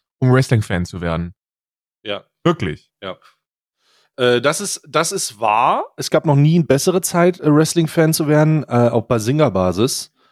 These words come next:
Speaker 2: Und da einfach reinzugehen und sich einfach ein bisschen wieder, äh, in Attitude-Era-mäßig wieder verzaubern zu
Speaker 1: Es
Speaker 2: lassen.
Speaker 1: ist wirklich
Speaker 2: Was
Speaker 1: ein
Speaker 2: war
Speaker 1: bisschen, hat wirklich ein bisschen was von Attitude-Era, ne?
Speaker 2: Ich muss sogar sagen, es gefällt mir besser.
Speaker 1: Weiß ich nicht, ob ich
Speaker 2: Ähm,
Speaker 1: besser sagen würde, weil
Speaker 2: na doch,
Speaker 1: war
Speaker 2: weißt
Speaker 1: was
Speaker 2: du warum?
Speaker 1: anderes.
Speaker 2: Weil man,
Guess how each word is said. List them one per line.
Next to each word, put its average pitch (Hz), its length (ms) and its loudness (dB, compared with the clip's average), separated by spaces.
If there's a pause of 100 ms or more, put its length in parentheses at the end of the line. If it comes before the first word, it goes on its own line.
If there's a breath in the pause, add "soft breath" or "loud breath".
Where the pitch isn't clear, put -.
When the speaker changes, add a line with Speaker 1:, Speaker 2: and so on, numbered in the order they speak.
(380)
Speaker 2:
Und 127 680 -2
da 127 200 2
einfach 135 280 -2
reinzugehen 113 440 0
und 95 140 0
sich 107 180 0
einfach 120 300 0
ein 113 180 -8
bisschen 117 560 0
wieder, 123 400 2 (420 soft breath)
äh, 127 200 2 (220)
in 131 120 -4
Attitude-Era-mäßig 139 1500 0
wieder 120 160 -2
verzaubern 113 520 -2
zu 123 80 -4
Speaker 1:
Es 156 140 2
Speaker 2:
lassen. 165 40 -2 (120)
Speaker 1:
ist 135 40 0
wirklich 190 260 -2
Speaker 2:
Was 151 140 0
Speaker 1:
ein 156 40 0
Speaker 2:
war 165 80 2
Speaker 1:
bisschen, 131 240 0
hat 135 220 0
wirklich 208 300 0
ein - 40 -20
bisschen 131 340 0
was 104 160 0
von 113 140 -2
Attitude-Era, 98 640 0
ne? 107 240 0 (240)
Speaker 2:
Ich 147 180 -2
muss 185 160 4
sogar 147 240 2
sagen, 135 300 2
es - 160 -8
gefällt 123 300 -2
mir 110 100 -2
besser. 98 360 -6 (680)
Speaker 1:
Weiß 233 200 0
ich 247 60 -6
nicht, 220 180 2
ob 214 80 2
ich 214 80 2
Speaker 2:
Ähm, 104 80 -2
Speaker 1:
besser 190 280 -2
sagen 135 340 2
würde, 139 260 2
weil 143 140 2
Speaker 2:
na 147 100 4
doch, 196 220 2
Speaker 1:
war 151 80 4
Speaker 2:
weißt 185 80 4
Speaker 1:
was - 60 2
Speaker 2:
du 185 80 2
warum? 170 240 2
Speaker 1:
anderes. - 160 -4
Speaker 2:
Weil 156 80 2
man, 156 280 0